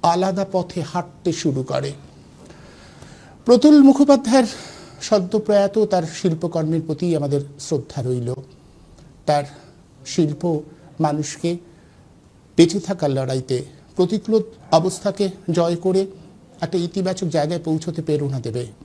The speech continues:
বারবার, কিন্তু আবার একই সাথে করব।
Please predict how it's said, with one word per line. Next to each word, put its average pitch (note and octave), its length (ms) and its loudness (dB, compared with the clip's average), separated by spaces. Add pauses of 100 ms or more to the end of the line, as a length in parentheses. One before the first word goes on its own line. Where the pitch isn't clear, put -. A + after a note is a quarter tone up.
বারবার, C3+ 540 -2 (340)
কিন্তু C#3+ 220 -6 (160)
আবার D#3 280 -2 (260)
একই D3+ 240 -6
সাথে D#3 360 -4 (4000)
করব। B2 300 -8